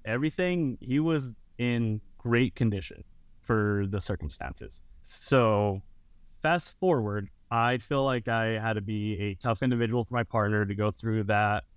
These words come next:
um, instance, 'cause that was a very sensitive time for everyone that was involved. And, oh, I'm so sorry. I was an E M T at this point, and now a year or two later, I'm in medic school, and we're doing,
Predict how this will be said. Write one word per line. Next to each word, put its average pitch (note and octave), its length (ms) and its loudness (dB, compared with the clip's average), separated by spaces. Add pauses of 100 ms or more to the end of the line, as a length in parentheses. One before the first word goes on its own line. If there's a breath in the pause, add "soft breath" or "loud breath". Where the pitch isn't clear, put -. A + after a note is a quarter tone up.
um, F#2 580 0
instance, G#2 400 -2
'cause F#2+ 360 -4
that G2+ 180 4
was G#2 140 0
a G2+ 40 0
very G2+ 300 2
sensitive G2 520 -4
time G#2 380 2
for G2 360 -4
everyone G#2+ 360 2
that A2 120 4
was A2+ 140 0
involved. F2+ 440 -2 (220)
And, G#2 480 4
oh, B2+ 220 4
I'm A#2 140 2
so B2 140 -2
sorry. G2+ 220 -2
I A#2 80 2
was B2+ 100 2
an A#2+ 100 0
E A#2 160 -2
M G#2+ 180 -4
T E3+ 260 2
at B2 120 0
this G2+ 200 -6
point, G2 440 -6 (340)
and A2 240 0
now A#2 520 0 (260)
a A#2 60 0
year B2+ 520 2
or A#2+ 60 -4
two A#2+ 320 -2
later, A2 580 0
I'm G#2+ 160 -2
in G2+ 220 0
medic B2+ 280 2
school, G2 560 -4 (340)
and A2 440 0
we're A2 120 2
doing, G#2 300 0